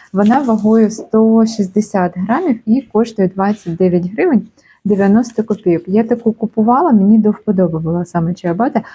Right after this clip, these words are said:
але в нашому А Т Б не так вже часто вона буває, тож побачила і вирішила взяти. І взяла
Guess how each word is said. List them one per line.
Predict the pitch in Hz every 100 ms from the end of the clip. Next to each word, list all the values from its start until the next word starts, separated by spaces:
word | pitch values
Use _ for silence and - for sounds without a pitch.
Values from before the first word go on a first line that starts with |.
| -
але | 185 196
в | 214
нашому | 226 233 220 202
А | 202
Т | 196
Б | 190 214
не | 190
так | 185 202
вже | 185 190
часто | - 190 185 175
вона | 170 180 180
буває, | 190 214 381 302 214
тож | 196
побачила | - 190 220 302 - 190 180 -
і | 202
вирішила | 202 196 208 - 180 180
взяти. | 180 165 156 - 202 - - - - -
І | 240 311
взяла | 226 214 220 269